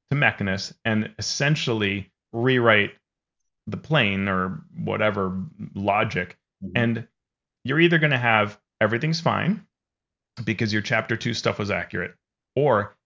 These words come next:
Speaker 2: chaos because it's inconsistent and Slotty operate unopposed and numerous creatures experience glitches until Primus reboots this whole thing, probably a long time from now. Or it's skewed and the Modrons are gonna, like, color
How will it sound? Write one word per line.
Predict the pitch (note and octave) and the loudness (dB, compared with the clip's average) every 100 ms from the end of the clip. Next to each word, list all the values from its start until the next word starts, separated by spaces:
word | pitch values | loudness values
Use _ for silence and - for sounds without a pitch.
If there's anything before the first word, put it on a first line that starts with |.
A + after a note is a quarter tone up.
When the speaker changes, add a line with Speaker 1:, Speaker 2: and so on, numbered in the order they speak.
| _ _ _ - | _ _ _ -16
Speaker 2:
chaos | - C#3+ E3 E3+ - | -4 2 4 4 2
because | D3+ B2+ A#2 | -2 -2 -2
it's | A#2 - | -4 -4
inconsistent | B2+ - A2+ G2+ - C#3 - F#2+ F2+ | -4 -2 -2 -2 0 0 -2 -4 -4
and | G2 | -4
Slotty | - - F#2+ A2+ A#2+ A#2+ | -4 -2 0 4 4 4
operate | A2+ A2+ A2+ A2 | 4 4 4 4
unopposed | G#2+ G#2 - A#2 A2 G#2+ G#2 G2+ F#2+ - - | 2 -2 -4 0 2 2 2 0 -4 -8 -6
and | F#2 F#2 F2+ F2 - _ _ - | -2 -2 -2 -4 -8 _ _ -2
numerous | G#2 A#2 B2+ A#2+ A2 | 0 2 2 2 0
creatures | - B2 G#2+ A2 | -2 -4 -2 -4
experience | G#2 - A2+ G#2 G2 | -4 -4 -2 -2 -4
glitches | - A2 G#2+ A2 G#2 G2 | -2 0 0 0 -2 -2
until | A2 G2 G2+ | -4 -4 -4
Primus | - - B2 C3 A#2+ | -6 -4 -2 -2 -2
reboots | A2 G2+ A#2 A#2 | -4 -2 -2 -4
this | A2 G#2 | -6 -6
whole | - G2+ F#2+ | -6 -6 -6
thing, | - F#2 F2 F2 | -4 -4 -4 -4
probably | B2+ F#3+ | -4 -2
a | A#2 | -2
long | G#2+ A2 | -2 -2
time | G#2 G#2+ | -2 -4
from | G2+ F2 | -4 -10
now. | E2 B2+ - _ _ _ _ _ _ _ _ | -10 -10 -12 _ _ _ _ _ _ _ _
Or | D3+ E3+ | 2 2
it's | - | 2
skewed | - - - G#3+ C#3+ B2 C3 - | 0 -2 -2 0 2 0 -2 -2
and | C3 C3+ | 0 4
the | |
Modrons | B2+ C3 D#3+ D3+ C#3 B2 | 4 6 6 6 6 4
are | A#2+ | 2
gonna, | A2 A2+ A2 | 0 0 0
like, | G#2+ G#2 - | 0 -2 -6
color | - - C#3+ A#2+ A2+ G#2+ - | -6 2 4 6 2 0 -4